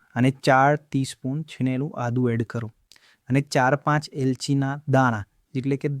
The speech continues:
એલચીને ફોલી એના અંદર રહેલા દાણાને તમે એડ કરો. આ બધી વસ્તુઓ જમા કર્યા પછી તમે એક નોનસ્ટિક કઢાઈ લો,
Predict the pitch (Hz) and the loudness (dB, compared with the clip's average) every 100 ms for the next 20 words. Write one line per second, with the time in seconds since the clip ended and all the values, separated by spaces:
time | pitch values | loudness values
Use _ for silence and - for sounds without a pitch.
0 | 76 131 123 - 139 151 - 160 156 135 | -2 2 2 2 0 0 0 2 4 2
1 | 131 127 131 127 131 139 127 131 131 127 | 0 0 -2 -2 0 2 2 2 -2 -6
2 | 110 131 - 139 117 - - 107 _ - | -8 -8 -4 0 0 0 -12 -20 _ -20
3 | - - _ _ _ _ _ _ _ - | -20 -20 _ _ _ _ _ _ _ -20
4 | - _ _ _ _ _ 139 156 196 165 | -20 _ _ _ _ _ -2 2 2 4
5 | 156 - 170 147 147 151 147 143 143 143 | 2 4 2 4 4 4 2 -2 -2 -6
6 | - 151 143 139 143 147 143 139 127 127 | -2 -4 -2 -2 -2 -2 -4 -6 -2 0
7 | 127 131 151 147 127 123 135 139 185 | 0 0 -4 -2 2 2 2 0 -2